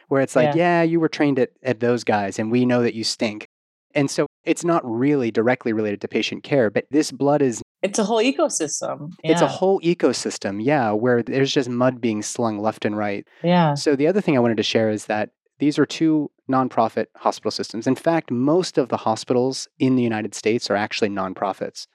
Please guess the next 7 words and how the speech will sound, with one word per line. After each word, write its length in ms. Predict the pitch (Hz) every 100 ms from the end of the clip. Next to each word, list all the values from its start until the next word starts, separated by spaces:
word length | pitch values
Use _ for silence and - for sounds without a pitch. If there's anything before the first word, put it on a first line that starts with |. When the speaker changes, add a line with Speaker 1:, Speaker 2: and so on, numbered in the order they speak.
| _ _ _ _ _
Speaker 1:
The 80 | 127
difference 500 | 110 202 196 139 120
is, 200 | 117 104 -
as 140 | 113
a 60 | 113
physician, 480 | - 113 - 117
is 100 | 101